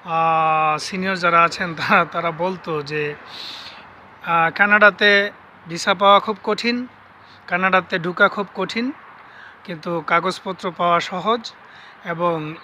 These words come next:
আমেরিকাতে ঢুকা কানাডার তুলনায় সহজ এবং এখানে, আহ, রেসিডেন্সি পাওয়া খুব কঠিন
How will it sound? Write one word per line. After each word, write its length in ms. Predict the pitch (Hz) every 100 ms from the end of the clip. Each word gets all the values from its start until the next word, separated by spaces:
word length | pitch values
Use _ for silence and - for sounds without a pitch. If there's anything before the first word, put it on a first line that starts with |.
| 185
আমেরিকাতে 640 | 202 202 202 208 214 196
ঢুকা 580 | 175 180 202 180 185 254 -
কানাডার 380 | 175 190 196 185 -
তুলনায় 380 | 220 220 220
সহজ 480 | 214 233 214 254 214 - - - - - -
এবং 560 | 175 175 165 156 147 - - -
এখানে, 540 | - 185 180 175 160 - - - - - -
আহ, 220 | 180 170
রেসিডেন্সি 560 | 170 180 214 202 196 -
পাওয়া 280 | 175 175 165
খুব 200 | 180 151 -
কঠিন 320 | 156 156